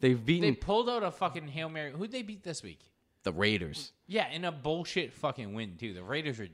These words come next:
Speaker 2: dominating that game.
Speaker 1: They, they fucking were losing at halftime. They beat the Jets. They beat the Titans.
Speaker 2: Two, yeah, Titans aren't great.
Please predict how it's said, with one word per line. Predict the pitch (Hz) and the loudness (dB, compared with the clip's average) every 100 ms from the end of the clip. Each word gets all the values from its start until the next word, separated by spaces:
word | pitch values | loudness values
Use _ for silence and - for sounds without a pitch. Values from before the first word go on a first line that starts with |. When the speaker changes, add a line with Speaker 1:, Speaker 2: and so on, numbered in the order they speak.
| 76 | -8
Speaker 2:
dominating | 104 107 98 85 80 | -4 -4 -6 -12 -14
that | 82 80 | -16 -16
game. | 76 82 _ _ _ - - 101 110 - _ - | -20 -20 _ _ _ -20 -14 -14 -14 -20 _ -6
Speaker 1:
They, | 131 180 196 196 - - 113 - - | 6 10 10 6 -2 -10 -16 -4 6
they | 160 175 | 8 8
fucking | - - 110 | 8 4 4
were | 104 | 4
losing | 117 156 160 | 6 6 6
at | 127 | 6
halftime. | 107 104 110 107 | 4 2 2 4
They | |
beat | 135 175 | 4 4
the | 113 | 2
Jets. | 90 110 131 131 - | 0 4 4 4 -2
They | 120 | -2
beat | 123 | -2
the | 101 | -2
Titans. | - 127 123 127 127 127 - _ _ _ _ - - | 0 2 2 2 2 2 -6 _ _ _ _ -14 -6
Speaker 2:
Two, | 247 240 170 214 | -4 -4 -8 -6
yeah, | 175 | -6
Titans | - 196 190 180 | -4 -4 -4 -4
aren't | 175 139 | -4 -4
great. | 104 110 123 | -6 -4 -6